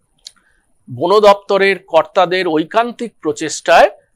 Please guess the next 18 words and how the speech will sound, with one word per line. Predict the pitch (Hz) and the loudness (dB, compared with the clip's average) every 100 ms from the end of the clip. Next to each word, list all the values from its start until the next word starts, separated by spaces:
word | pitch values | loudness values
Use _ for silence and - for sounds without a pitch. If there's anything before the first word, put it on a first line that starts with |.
| _ | _
সরিষকায় | - - 156 190 - 214 202 | -20 -6 -4 -4 -2 2 4
আবার | 151 139 170 | 2 4 2
বাঘকে | 220 147 139 _ 220 | 2 0 0 _ -4
ফিরিয়ে | 220 151 147 151 | -4 -8 -4 -2
আনার | 147 185 233 | 0 -2 -4
পরিকল্পনা | 151 143 147 143 135 180 233 | -8 -6 -4 -4 -4 -8 -8
গ্রহণ | 151 147 185 | -6 -4 -2
করা | 156 143 120 | -2 -2 -4
হয়। | - - - _ _ _ _ _ _ _ | -6 -10 -10 _ _ _ _ _ _ _
রাজস্থানের | 135 147 262 - - 254 170 180 370 _ _ | -4 0 -2 -4 -6 -2 0 -2 -4 _ _
রণথম্বর | 135 143 180 - 247 240 240 185 | -4 -2 -2 -4 -6 -2 -4 -2
জঙ্গল | 160 165 175 214 | -4 -4 -2 -4
থেকে, | 208 175 160 190 | -4 -6 -2 -2
আহ, | 370 _ _ - _ 151 147 | -2 _ _ -20 _ -8 -8
পুরুষ | - 175 220 220 160 | -8 -6 -6 -6 -2
বাঘ | 170 175 160 143 _ _ | 2 4 2 -8 _ _
আনা | 127 151 170 | -4 -2 2
হয়, | 226 285 | 2 2